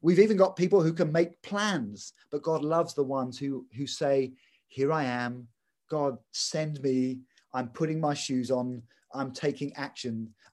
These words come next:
I think God even loves the impulsive ones who seem to go off like a shot and get it wrong. Uh, Jonah went the opposite direction.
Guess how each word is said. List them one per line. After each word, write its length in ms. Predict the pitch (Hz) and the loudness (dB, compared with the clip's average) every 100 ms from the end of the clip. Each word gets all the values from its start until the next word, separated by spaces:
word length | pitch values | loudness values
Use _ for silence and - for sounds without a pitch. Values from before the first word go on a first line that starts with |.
| - | -2
I 140 | 202 | 0
think 260 | 196 175 180 | 2 0 2
God 180 | 165 | 4
even 220 | 160 160 165 | 4 4 2
loves 220 | 160 - | 2 4
the 200 | 160 156 | 2 2
impulsive 560 | - 160 - 185 165 165 | -4 -6 0 0 2 0
ones 300 | 151 123 110 | 2 0 -4
who 100 | 135 | -8
seem 240 | - 160 | -6 -4
to 220 | 147 156 147 - - - | 2 0 0 -10 -14 6
go 180 | 170 160 | 10 10
off 180 | 156 | 8
like 200 | 165 156 | 2 2
a 80 | 151 | 0
shot 320 | - 185 156 - | 2 4 4 2
and 160 | 139 | -4
get 140 | 127 160 | 2 4
it 140 | 160 | 4
wrong. 360 | 151 160 131 - - _ - | 6 6 4 -4 -12 _ -6
Uh, 40 | 151 | 0
Jonah 320 | - 190 185 | 8 10 10
went 180 | 165 165 | 10 8
the 120 | 160 | 8
opposite 380 | 170 165 170 185 | 6 6 2 4
direction. 640 | 180 165 180 196 - 120 | 6 8 8 4 0 -4